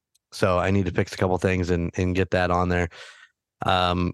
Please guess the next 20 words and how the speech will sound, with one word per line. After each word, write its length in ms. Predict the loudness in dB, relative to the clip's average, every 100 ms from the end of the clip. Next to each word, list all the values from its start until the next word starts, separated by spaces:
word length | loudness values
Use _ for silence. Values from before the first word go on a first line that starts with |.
| -4
you 100 | 0
know, 220 | 2 2
Call 300 | 0 2 2
Guys 340 | 2 2 0 0
have 260 | 0 0
some 200 | 0 -2
hoodies 440 | 2 2 2 2 2
on 140 | 2
there 220 | 2 2 2
that 100 | 2
are 80 | 2
really 260 | 2 0
cool. 580 | 0 2 2 2 2 -2 -2
Uh, 200 | 0 2
Indiana 300 | 2 2 0
Chiefs 280 | 0 0 0
fans 320 | 0 2 2
got 280 | 0 0 0
the, 320 | 0 2 2
uh, 220 | 2 2